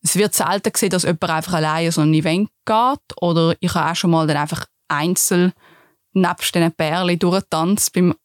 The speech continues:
freien oder offenen Tanz, aber das ist dann sehr ungewohnt.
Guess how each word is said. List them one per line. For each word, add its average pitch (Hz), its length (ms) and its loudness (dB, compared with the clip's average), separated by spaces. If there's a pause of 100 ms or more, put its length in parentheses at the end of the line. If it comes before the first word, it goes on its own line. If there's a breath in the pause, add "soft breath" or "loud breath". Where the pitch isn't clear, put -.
freien 165 460 0
oder 165 120 2
offenen 165 300 0
Tanz, 151 380 0
aber 156 180 -2
das 160 220 0
ist - 220 -2
dann 160 260 0 (640)
sehr 156 480 -2
ungewohnt. 147 760 -4